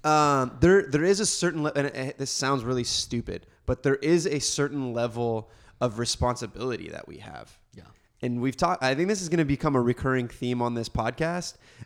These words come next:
Speaker 1: because the more we cover what our audience wants to see, the further away we'll get from quality, I think,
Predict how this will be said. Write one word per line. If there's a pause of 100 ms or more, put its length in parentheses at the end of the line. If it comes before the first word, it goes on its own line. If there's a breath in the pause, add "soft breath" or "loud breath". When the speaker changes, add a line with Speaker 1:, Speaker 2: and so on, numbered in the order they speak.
Speaker 1:
because (680 soft breath)
the
more
we
cover (220)
what
our
audience
wants
to
see, (480)
the
further
away
we'll
get (300)
from (240)
quality,
I
think,